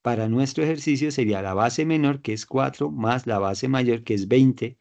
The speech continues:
para no ponerse a hacer uno cálculos de más, dividido entre dos por h, que en este caso sería ocho.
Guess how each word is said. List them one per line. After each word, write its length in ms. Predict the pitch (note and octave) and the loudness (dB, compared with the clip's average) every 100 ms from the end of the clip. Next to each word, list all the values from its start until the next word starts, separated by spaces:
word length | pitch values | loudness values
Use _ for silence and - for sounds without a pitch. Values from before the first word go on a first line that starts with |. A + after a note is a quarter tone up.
| _ - _ | _ -20 _
para 140 | A2 | -2
no 120 | A2 | -2
ponerse 320 | G#2 B2 A#2+ B2 | 2 2 2 0
a 60 | |
hacer 180 | A#2+ A#2+ | -2 -2
uno 220 | A#2 A#2 | 0 -2
cálculos 420 | A#2 A2+ G#2+ A#2 | -2 -4 -2 -2
de 120 | B2 C3+ | 0 2
más, 280 | B2+ B2+ | 2 0
dividido 360 | A2+ G2 F#2 F#2 | -2 0 2 0
entre 260 | A2 C3+ C#3+ | 0 2 4
dos 340 | C3 C#3 - - | 2 -2 -10 0
por 160 | D3 | 4
h, 360 | B2+ A#2+ - C#3 - - - | 4 0 -4 -10 -12 -20 -8
que 120 | - | -2
en 60 | A2 | -2
este 200 | G#2 G2+ | -2 -4
caso 240 | A2 G#2 | -2 -4
sería 400 | G#2+ G2 F2+ F2+ | -4 -4 -4 2
ocho. 300 | D3+ C#3+ - | 2 0 -8